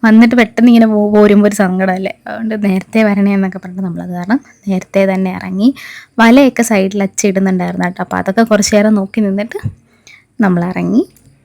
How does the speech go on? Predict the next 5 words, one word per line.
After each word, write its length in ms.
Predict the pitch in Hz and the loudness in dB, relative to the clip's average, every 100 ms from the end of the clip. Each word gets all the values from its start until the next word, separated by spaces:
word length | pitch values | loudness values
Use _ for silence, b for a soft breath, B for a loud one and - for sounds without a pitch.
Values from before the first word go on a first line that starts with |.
| _ _ _ _ _ _ - | _ _ _ _ _ _ 0
നമ്മുടെ 340 | 233 226 226 285 | 4 6 6 6
വീട്ടിലെ 480 | 277 226 - 226 233 | 4 4 0 2 4
അവിടുത്തെ 300 | 214 208 214 | 2 0 -2
പോലെ 320 | 214 220 220 | 2 2 2
തന്നെ 380 | 208 208 214 | 2 0 0